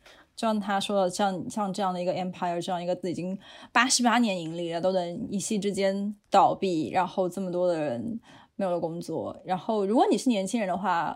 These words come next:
可能还比较容易找到工作吧。但是如果你倒闭的时候，像 Fern，他应该在电影里面也有五-，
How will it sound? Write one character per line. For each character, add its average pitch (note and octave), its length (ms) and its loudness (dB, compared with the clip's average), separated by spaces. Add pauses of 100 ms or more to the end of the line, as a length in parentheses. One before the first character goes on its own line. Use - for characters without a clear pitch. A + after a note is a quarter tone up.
(140)
可 G#3+ 140 -6
能 F#3 400 -4
还 F#3 340 0 (100)
比 - 60 -8
较 G#3+ 140 2
容 F#3+ 160 2
易 G3 40 -6
找 G3 120 -4
到 F3 120 0
工 F3+ 220 -4
作 F3 140 -4
吧。 - 200 -4
但 G#3+ 160 -2
是 G#3 240 0 (580)
如 G#3+ 200 2
果 G#3 80 2
你 G#3+ 100 2
倒 G3+ 200 6
闭 B3+ 100 4
的 A#3+ 100 4
时 G#3 200 0
候， G3 360 6
像 G3 340 0
Fern， G3 440 -4
他 G3 500 -2 (100)
应 A3+ 140 -4
该 A#3 160 4
在 A#3+ 120 4
电 B3 160 4
影 G#3 80 0
里 F#3 60 -2
面 E3+ 140 0
也 F3 60 0
有 F3 180 4
五-， E3+ 320 -2